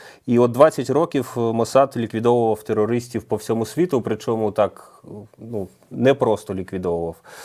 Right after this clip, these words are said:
а дуже витончено і жорстко.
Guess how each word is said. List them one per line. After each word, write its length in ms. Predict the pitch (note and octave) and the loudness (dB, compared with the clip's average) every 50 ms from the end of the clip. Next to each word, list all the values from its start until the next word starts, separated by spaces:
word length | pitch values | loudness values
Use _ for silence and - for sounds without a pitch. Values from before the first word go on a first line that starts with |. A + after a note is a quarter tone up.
| - - - - - - | -18 -18 -20 -20 -12 -2
а 380 | A#2 G2+ F#2+ F#2 F2+ F2+ F#2 F2+ - - | 4 6 6 8 6 6 2 0 -4 -10
дуже 420 | B2 B2 C3 B2 B2+ B2+ A#2 B2+ | -14 -10 2 4 4 6 6 6
витончено 580 | A#2+ D3+ F#3 - D#3 C#3+ - - D3 C#3 C3+ - | 6 4 4 2 0 -2 0 -2 0 0 0 0
і 420 | - C#3 C#3 C3+ C3+ C3+ C3+ C3+ C3+ - | 2 2 2 2 2 0 0 0 -2 -4
жорстко. 840 | B2 A#2 C#3 D#3+ C#3+ B2 A2+ - - - - - A2 G2 F#2+ - | -2 4 6 6 6 4 2 -4 -10 -8 0 2 2 2 2 -2